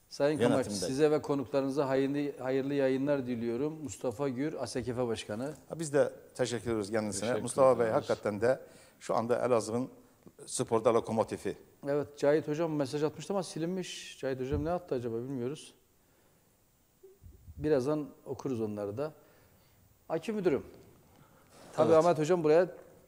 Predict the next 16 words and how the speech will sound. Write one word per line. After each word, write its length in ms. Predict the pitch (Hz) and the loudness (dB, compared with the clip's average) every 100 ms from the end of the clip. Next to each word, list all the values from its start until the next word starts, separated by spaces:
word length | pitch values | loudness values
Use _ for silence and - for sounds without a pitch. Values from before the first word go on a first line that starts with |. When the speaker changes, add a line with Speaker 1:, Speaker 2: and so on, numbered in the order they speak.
| - | -8
Speaker 1:
Türk 200 | - - | -6 -4
dünyasını 420 | 160 151 143 - | 0 2 4 2
getirecek. 480 | 190 202 208 190 190 - - - - - - - | 2 4 4 6 6 6 0 -4 -12 -20 -18 -2
Speaker 3:
Maşallah. 520 | 117 110 98 85 78 - | 0 0 -4 -6 -8 -12
<laughs> 40 | - 110 - - - - - 139 | -12 -12 -10 -12 -10 -16 -12 -2
Speaker 1:
E, 120 | 135 | 0
badmintonda, 380 | 131 143 127 139 | 2 4 6 6
Speaker 3:
Bekliyoruz. 540 | 170 185 165 175 147 | 10 10 10 4 4
Speaker 1:
badmintonda 520 | 156 156 185 165 170 190 | 4 6 2 0 4 4
da 100 | 165 | 4
siz 300 | 180 170 180 - - _ _ _ _ _ - - | 0 -6 -10 -12 -20 _ _ _ _ _ -20 -8
federasyon 440 | 151 156 147 175 165 | 0 2 2 2 2
başkanından 340 | 147 156 165 | 2 0 -2
sonra 180 | 135 175 | -2 -2
ikinci 320 | 170 170 180 | -4 -4 -2
isimsiniz. 600 | 156 160 - 131 156 | -2 -6 -4 -4 -4